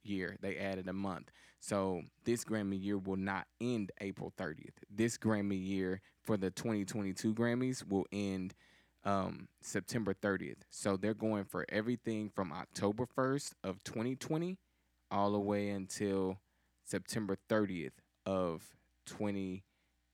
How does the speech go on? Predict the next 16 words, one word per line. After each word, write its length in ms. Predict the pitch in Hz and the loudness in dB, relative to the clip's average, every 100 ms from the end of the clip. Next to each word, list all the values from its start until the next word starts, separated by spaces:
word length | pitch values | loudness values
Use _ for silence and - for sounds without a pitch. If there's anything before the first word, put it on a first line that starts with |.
| _ _ _ _ _ - | _ _ _ _ _ -8
twenty-one 600 | - 104 95 101 98 92 | -2 0 0 2 2 0
this 260 | 95 92 - | -2 -4 -6
year 260 | 76 60 - | -6 -6 -6
for 120 | 101 | -6
the 120 | 95 | -4
twenty 360 | - - 98 90 | -6 -6 -4 -4
twenty-two 460 | - 92 87 - | -6 -8 -6 -8
Grammys. 540 | 90 87 64 62 - - _ _ _ _ - | -6 -8 -10 -14 -18 -20 _ _ _ _ -4
That's 340 | 101 101 90 | 2 2 2
the 120 | - 95 | -2 -2
first 340 | - 98 95 | 2 0 0
thing 180 | 95 92 | -2 -2
we 80 | 92 | -2
need 220 | 92 87 | -2 -4
to 80 | 92 | -6
know. 280 | 90 60 | -6 -8